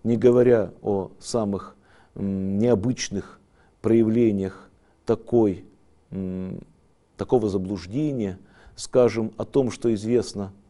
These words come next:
каждому. Именно поэтому часто движения плотские человек принимает за движения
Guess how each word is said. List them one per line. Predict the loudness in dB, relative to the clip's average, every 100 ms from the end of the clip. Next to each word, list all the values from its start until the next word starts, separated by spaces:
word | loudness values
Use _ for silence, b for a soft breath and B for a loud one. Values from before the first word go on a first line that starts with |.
| -2
каждому. | 2 2 0 -6 -8 -14 b b b
Именно | -2 0 2 0
поэтому | 4 6 6 4 0 0
часто | 2 2 2 -4
движения | -2 -2 -2 0 0 0 -4 -6
плотские | -4 -4 -6 -14 -6 -4 -4 -8 -14 b b b
человек | -2 2 4 4 2 2
принимает | 0 2 0 2 2 0 -2
за |
движения | -4 0 0 4 4 4 2 0